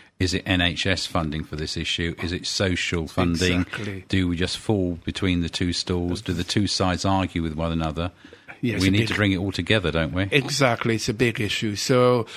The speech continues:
Speaker 2: while your G P is fo-, focusing about, you know, the clinical things, you're getting the diagnosis, of the well-being centre, you can get information about, you know, thinking about the future, because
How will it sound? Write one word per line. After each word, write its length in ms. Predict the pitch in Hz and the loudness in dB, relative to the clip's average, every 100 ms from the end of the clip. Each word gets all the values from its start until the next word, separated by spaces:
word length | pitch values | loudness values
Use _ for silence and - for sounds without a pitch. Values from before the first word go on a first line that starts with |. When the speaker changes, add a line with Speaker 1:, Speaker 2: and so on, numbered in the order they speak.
| - | 0
Speaker 2:
while 240 | 135 139 | 8 8
your 160 | 135 131 | 10 6
G 260 | - 151 139 | 8 8 8
P 160 | 135 | 6
is 100 | 123 | 2
fo-, 240 | - 139 - | 2 2 0
focusing 640 | - - 151 139 123 123 113 | -6 4 6 6 0 2 2
about, 640 | 113 117 117 113 110 - - - - - | 4 6 6 4 2 -6 -12 -12 -14 -4
you 100 | 120 | -2
know, 40 | |
the 120 | 120 120 | -2 -4
clinical 560 | - 143 165 - 113 | 4 8 8 6 -2
things, 400 | 104 113 104 - | -2 -2 -4 -2
you're 200 | 113 104 | 0 0
getting 340 | 113 123 110 110 | 0 0 0 0
the 80 | 110 | 4
diagnosis, 1040 | 120 135 131 113 110 107 98 110 104 - - - - | 8 10 8 4 -2 -4 -6 -6 -6 -8 -12 -16 -8
of 100 | - | 2
the 80 | 127 | 4
well-being 540 | 127 143 151 131 131 120 | 8 8 8 8 6 4
centre, 380 | - 120 107 | 0 -2 0
you 160 | 117 110 | 0 0
can 120 | 120 | -2
get 200 | 113 107 | -2 -4
information 720 | 110 120 113 135 139 - 123 | -4 -2 2 6 4 2 -2
about, 480 | 117 117 120 117 113 - - - - - - - | -2 0 2 2 0 -8 -14 -12 -12 -14 -2 0
you 60 | |
know, 200 | 101 107 - - _ - | 0 -4 -8 -20 _ -6
thinking 380 | - 117 - | 2 2 4
about 220 | 131 156 160 | 4 6 4
the 60 | |
future, 560 | 151 254 233 - 92 90 _ | 6 4 4 0 -4 -10 _
because 580 | 123 117 139 127 120 - | -6 -2 2 2 0 -8